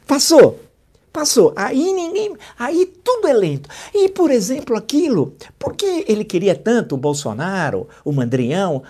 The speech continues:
a Polícia Federal do Rio de Janeiro, a Superintendência? E aquele vazamento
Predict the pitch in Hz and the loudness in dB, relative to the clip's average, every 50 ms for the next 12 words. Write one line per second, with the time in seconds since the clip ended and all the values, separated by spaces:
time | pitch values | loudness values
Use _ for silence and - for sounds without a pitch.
0 | - - 190 - - 196 190 196 190 - 170 143 - 180 156 139 131 139 143 147 | -12 -12 -10 -10 -8 -8 -8 -8 -8 -8 -10 -10 -8 -6 -2 -2 0 0 0 0
1 | 147 147 139 143 135 135 135 120 131 127 120 120 123 120 110 - - - 131 - | -2 -2 -4 -4 -4 -4 -4 -4 -4 -4 -4 -2 -2 -2 -4 -6 -8 -12 -10 -6
2 | - 143 147 143 147 143 127 117 113 113 110 98 - - - 117 - _ - - | -4 -4 -4 -2 -2 -2 -2 -2 -2 -4 -4 -6 -10 -12 -14 -14 -16 _ -20 -20
3 | - - - - - 466 392 349 - - 359 330 320 247 196 247 247 240 202 233 | -20 -20 -20 -8 -2 0 0 0 0 0 2 4 4 4 2 0 -6 -4 -4 -2
4 | 226 202 185 202 247 277 285 294 285 277 262 240 220 170 - - - 147 143 127 | -2 -2 -2 -2 -2 0 0 -2 -2 0 0 0 -2 -4 -6 -4 -2 0 0 -2